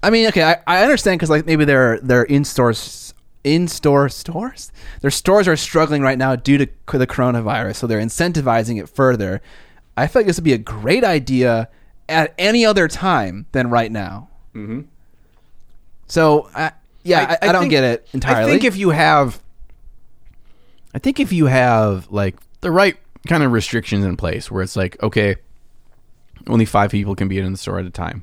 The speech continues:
Speaker 1: Yeah. Yeah,
Speaker 2: And all
Speaker 1: yeah.
Speaker 2: that. Um, they are trying to push foot traffic, traffic, so I'm not hounded on them for that. At the start of each month, there's a free model. And then you can go to the store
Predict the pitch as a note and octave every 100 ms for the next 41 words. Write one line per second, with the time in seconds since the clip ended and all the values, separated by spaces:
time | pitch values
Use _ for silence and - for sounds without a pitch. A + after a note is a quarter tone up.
0 | - A#2+ A2 G#2 B2 E3+ _ - - -
1 | B2+ G#2 G2+ F#2 - - _ _ _ _
2 | _ A#2 A2 A2+ C3 D3 D3+ D3 C3+ A#2+
3 | A2 - G#2 - F#2+ G2 F#2 - _ -
4 | G2 F#2 - G#2+ G#2 F#2+ _ - F#2+ F#2+
5 | F#2 F2 F2+ F2+ F2+ - F2+ F2+ - -
6 | _ _ _ _ _ _ _ _ - F#2
7 | - C3 B2+ B2+ B2 - G#2 F#2+ - -
8 | - - - - _ G2 F2 - G2+ F#2+
9 | D#2 - - _ _ _ _ _ _ _
10 | _ _ _ - F2+ F2+ F2+ F#2 F2 F2+
11 | F#2 F#2+ G2+ G2 F#2+ - E3 A2+ G#2+